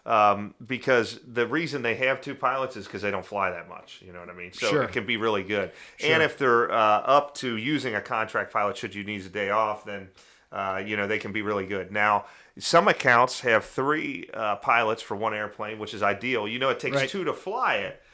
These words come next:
Speaker 1: but the third guy's a spare, so that means you can rotate and you can have a schedule. You can take, uh, if there's a weekend trip and somebody wants the weekend off, you know, you could take
Speaker 2: Right.
Speaker 1: it.
Speaker 2: Between
Speaker 1: And
Speaker 2: the
Speaker 1: you
Speaker 2: three of you, you can come up with your own schedule half,
Speaker 1: Yes.
Speaker 2: most of the time.
Speaker 1: Yes.
Speaker 2: Yeah.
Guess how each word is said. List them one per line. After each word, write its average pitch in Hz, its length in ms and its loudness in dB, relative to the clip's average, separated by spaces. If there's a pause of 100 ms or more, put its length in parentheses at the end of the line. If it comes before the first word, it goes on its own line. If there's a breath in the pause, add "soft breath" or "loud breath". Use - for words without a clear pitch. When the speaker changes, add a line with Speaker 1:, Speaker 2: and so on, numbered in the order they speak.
(380 soft breath)
Speaker 1:
but 131 180 4
the 120 80 -2
third 190 320 4
guy's 131 260 6
a 101 40 -10
spare, 135 540 4
so 123 280 2
that 127 180 4
means 131 200 -2
you 120 80 -6
can 101 200 -4
rotate 123 640 4
and 110 120 -6
you 113 60 -6
can 113 140 -6
have 120 260 2
a 101 60 0
schedule. 123 520 0
You 107 140 -6
can 95 140 -10
take, 113 400 -2 (340 soft breath)
uh, 95 340 -2
if - 80 -8
there's 101 160 -6
a 101 60 -6
weekend 123 380 -6
trip 117 240 -2
and 101 80 -8
somebody 110 280 -4
wants 104 300 -2
the - 80 -4
weekend 107 400 -4
off, 107 400 2
you 98 140 -10
know, 95 60 -8
you 95 120 -12
could 95 160 -16
take 117 220 -6
Speaker 2:
Right. 135 160 -2
Speaker 1:
it. - 180 -14
Speaker 2:
Between 156 220 0
Speaker 1:
And 180 80 2
Speaker 2:
the 160 40 0
Speaker 1:
you - 40 -6
Speaker 2:
three 170 240 4
of 147 80 0
you, 147 60 0
you 147 100 0
can 151 80 -8
come 147 140 -2
up 147 120 4
with 131 140 -2
your 151 160 4
own 151 160 2
schedule 104 580 -6 (120)
half, 131 80 -8
Speaker 1:
Yes. - 260 -6
Speaker 2:
most 143 280 -8
of 120 120 -8
the 101 40 -14
time. 110 320 -12
Speaker 1:
Yes. 110 260 -6
Speaker 2:
Yeah. 113 120 -8